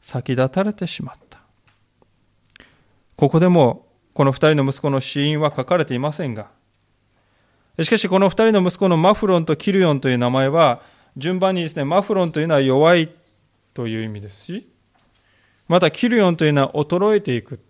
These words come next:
という、そういう意味の言葉であります。意味だと言われています。エリメレクがですね、早く亡くなっていることからしてですね、この二人も、あるいは何らかの遺伝的なもの、ものがあったのか、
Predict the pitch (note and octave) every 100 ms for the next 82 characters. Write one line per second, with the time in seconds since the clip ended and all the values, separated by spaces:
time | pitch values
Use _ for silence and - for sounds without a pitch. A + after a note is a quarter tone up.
0 | _ _ _ _ B2 A2+ A2+ - F3 F3+
1 | F3 E3+ F3 D3+ A2+ G#2+ B2+ A#2+ A2+ A2
2 | G#2 - A2 G2+ G#2 - - D#3 B2+ G#2+
3 | G2+ A#2 A#2 A2 - G#2+ G#2 - - _
4 | _ _ _ _ _ _ _ _ _ -
5 | _ _ _ _ _ _ E3+ G#3 A#3+ A#3
6 | G#3 F3+ D#3+ D3+ D#3+ D3 G3+ G#3 G3 C3
7 | C3 D#3+ D#3 D#3 C#3 C3 C3+ C3+ C3+ B2
8 | A#2+ - B2 - C#3 E3 D#3 C3+ G3 A3
9 | G#3+ C3 A2+ - - _ D3+ F3 D#3+ C#3+
10 | D#3 E3+ E3+ D3+ C3 B2+ C#3+ C#3+ C3+ C#3+
11 | C#3 A#2+ - - - C#3 C3 C3 - G#2
12 | - D#3 C3+ C#3+ B2 B2+ C3 A#2+ G#2+ -
13 | -